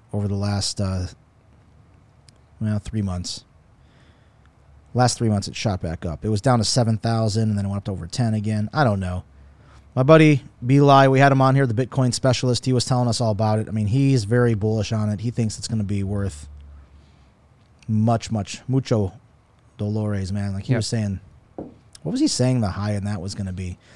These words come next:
Speaker 1: I know people like Draper are out there were saying it would go to, like, two and a quarter million a share.
Speaker 2: Damn.
Speaker 1: Um, but he makes,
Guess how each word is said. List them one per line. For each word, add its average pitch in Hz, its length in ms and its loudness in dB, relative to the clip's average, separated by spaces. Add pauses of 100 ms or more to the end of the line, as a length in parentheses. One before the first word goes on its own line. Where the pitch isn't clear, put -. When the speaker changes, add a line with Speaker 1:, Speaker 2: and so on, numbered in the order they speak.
(160)
Speaker 1:
I 143 60 2
know 196 100 8
people 170 260 6
like 123 180 6
Draper 113 520 4
are 95 60 0
out 95 220 -4
there 98 340 -4 (680)
were 120 80 -6
saying 117 220 2
it 107 60 2
would 95 160 -6
go 113 120 0
to, 104 80 -2
like, 92 200 -6
two - 140 -2
and 107 80 0
a 101 40 -4
quarter 98 240 -4
million 90 540 -8 (160)
a 104 80 -6
share. 85 400 -6 (380)
Speaker 2:
Damn. 123 560 -4
Speaker 1:
Um, 95 360 -8 (640)
but 165 120 8
he 185 100 8
makes, 233 300 6